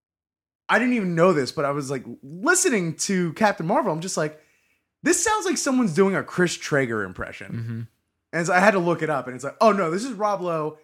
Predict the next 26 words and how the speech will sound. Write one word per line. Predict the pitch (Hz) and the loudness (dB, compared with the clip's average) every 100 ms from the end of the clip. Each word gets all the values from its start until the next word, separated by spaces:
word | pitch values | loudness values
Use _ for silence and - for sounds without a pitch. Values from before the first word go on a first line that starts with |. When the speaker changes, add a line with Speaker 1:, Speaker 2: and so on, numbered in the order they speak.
| _ - 135 _ - | _ -20 -20 _ -10
Speaker 1:
deep | 202 190 170 | -6 -6 -6
in | 165 | -6
the | 156 | -6
midst | 156 147 110 - - - | -6 -6 -8 -12 -16 -12
of | 135 107 _ _ _ _ _ _ _ | -12 -12 _ _ _ _ _ _ _
just | 143 120 | -20 -12
being | 180 160 | -10 -10
ingrained | 143 120 139 135 131 | -12 -12 -12 -10 -10
in | 123 | -12
Chris | 117 123 - | -12 -16 -14
Traeger." | - 101 85 85 104 | -14 -14 -14 -18 -14
Speaker 2:
That's | 113 101 - | -12 -12 -6
Speaker 1:
I'm | 143 | -4
Speaker 2:
great. | 147 - | -2 -4
Speaker 1:
shocked | - - 175 165 160 | -8 -2 0 0 -2
that | 139 135 - _ _ _ | -6 -6 -10 _ _ _
th-, | - 139 107 | -14 -14 -14
that | 131 120 | -14 -8
Captain | 139 127 135 | -8 -8 -8
Marvel | 127 120 120 | -8 -8 -10
didn't | 120 123 120 101 _ _ _ _ _ _ - | -10 -10 -12 -16 _ _ _ _ _ _ -8
bust | 139 139 | -6 -8
out, | 123 | -12
like, | 120 | -14
thirteen | - 143 - 143 123 98 _ 87 87 | -10 -10 -8 -12 -12 -16 _ -18 -6
literally. | 160 269 330 381 | -6 -4 -6 -6